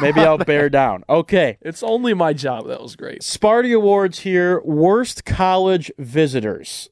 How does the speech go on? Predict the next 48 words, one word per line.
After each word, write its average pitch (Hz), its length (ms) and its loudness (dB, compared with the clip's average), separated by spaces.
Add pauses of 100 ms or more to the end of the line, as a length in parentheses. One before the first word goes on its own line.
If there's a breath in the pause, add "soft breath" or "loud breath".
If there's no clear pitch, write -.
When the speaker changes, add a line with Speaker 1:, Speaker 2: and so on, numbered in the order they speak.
Speaker 1:
Uh, 131 280 4
whether 147 300 2
you're 143 240 0
friends, 208 760 0
they're 131 180 2
not 160 280 2
your 165 140 -4
friends, 156 500 0
the 131 120 -4
people 160 300 -6
that 139 120 -2
come 151 160 -4
up 143 160 0
to 131 80 -8
visit 135 300 0
you 135 180 -2
at 123 120 -2
school, 151 280 0
whether 175 260 2
it 165 80 -2
be 156 120 -2
Michigan 131 440 -6
State 113 280 -4
or 104 100 -2
any 101 220 -4
school, 110 320 -4
well, 110 160 2
obviously 110 280 -6
you 113 120 -10
just 110 160 -14
in 120 80 -14
the 104 80 -14
context 117 520 -10
of 107 100 -12
Michigan 107 360 -14
State, 127 400 -6 (540 soft breath)
uh, 131 180 4
the 131 120 -6
people 160 300 -2
you 143 80 4
just 127 220 -2
can't 120 280 -2
stand. 104 400 -4 (340)
They're 113 180 2
a, 110 100 -4 (120)
they're 113 160 2
a 107 40 0
bother. 131 560 0